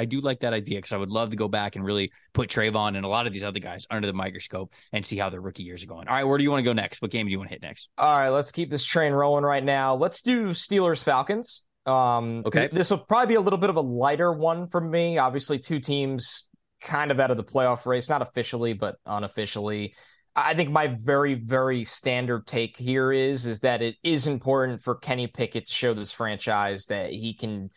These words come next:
Speaker 2: get them wins. And he's won, I, quarterbacks wins aren't a stat, blah, blah, blah. They won two of their last three games, and Pickett has played, in my opinion,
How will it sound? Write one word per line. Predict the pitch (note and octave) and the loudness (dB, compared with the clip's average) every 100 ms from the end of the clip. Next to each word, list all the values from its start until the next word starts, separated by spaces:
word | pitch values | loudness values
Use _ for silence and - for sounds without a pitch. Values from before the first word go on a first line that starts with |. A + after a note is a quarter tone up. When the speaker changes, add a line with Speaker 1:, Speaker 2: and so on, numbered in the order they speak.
| _ _ _ - | _ _ _ -4
Speaker 2:
get | B2 C#3+ | 0 2
them | C3 A#2 | 0 0
wins. | A#2 G#2+ G2 G2+ | 0 -2 -2 -4
And | A#2 | -4
he's | B2+ C#3+ B2 | 0 -2 0
won, | B2+ C#3 C#3 | 2 2 2
I, | C#3+ C3+ | -2 -4
quarterbacks | B2+ - F3+ E3+ D3 - | -6 0 2 2 0 -2
wins | B2 D3+ D#3 C#3+ | -2 0 2 0
aren't | C3+ | 0
a | |
stat, | B2 C#3+ C3 | 0 2 2
blah, | B2 A#2+ | 2 2
blah, | A#2+ A#2+ A#2+ A#2 | 2 4 4 2
blah. | A2 | 0
They | C3 | 0
won | D3 F3+ D#3+ | 2 2 0
two | F3 | -2
of | E3+ | 0
their | C#3+ C3 | 2 2
last | A#2+ A#2+ - | 2 -2 -6
three | A#2+ | -8
games, | G#2 A2+ A2+ A2+ | -4 -2 -2 -2
and | A#2 G2+ | -4 -4
Pickett | - B2 C3 A#2+ | -4 0 0 0
has | A#2 - | -2 -4
played, | - A#2+ A#2 | 0 2 2
in | G#2+ | 0
my | G#2 A2 C3 | 0 0 0
opinion, | B2+ B2 A#2 A2+ A2 | -2 -2 -2 -2 -4